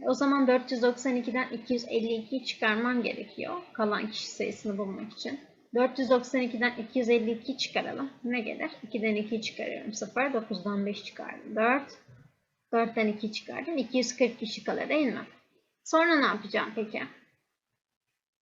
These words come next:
Kalanları da kırk sekiz kişilik,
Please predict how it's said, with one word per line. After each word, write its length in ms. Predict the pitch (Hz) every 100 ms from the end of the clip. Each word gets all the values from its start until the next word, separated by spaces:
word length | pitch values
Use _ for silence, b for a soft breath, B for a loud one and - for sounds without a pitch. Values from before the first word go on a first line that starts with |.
| _
Kalanları 600 | - 349 330 330 330 370
da 120 | 254
kırk 240 | - 277 277
sekiz 420 | 277 277 349 -
kişilik, 880 | - - 233 196 208 - - -